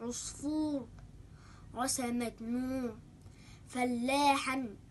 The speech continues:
فلاحاً يمشي في الساحة. عنزاً، عنزاً تتبع فلاحة.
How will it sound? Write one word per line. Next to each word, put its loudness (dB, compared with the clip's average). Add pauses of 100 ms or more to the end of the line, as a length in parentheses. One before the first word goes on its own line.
(360)
فلاحاً 4
يمشي 2
في -8
الساحة. 2 (880)
عنزاً، 6 (440)
عنزاً 6
تتبع 6
فلاحة. 6